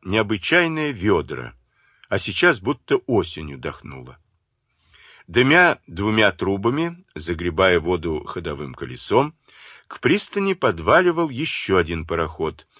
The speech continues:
облинялый, тусклый, будто век не крашеный. Ной прочитал надпись полукружьем над ходовым колесом "Тобол".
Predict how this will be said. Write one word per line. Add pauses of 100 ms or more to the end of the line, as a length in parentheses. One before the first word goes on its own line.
(240)
облинялый,
тусклый,
будто
век
не
крашеный. (640)
Ной
прочитал
надпись
полукружьем (440)
над
ходовым
колесом (380)
"Тобол".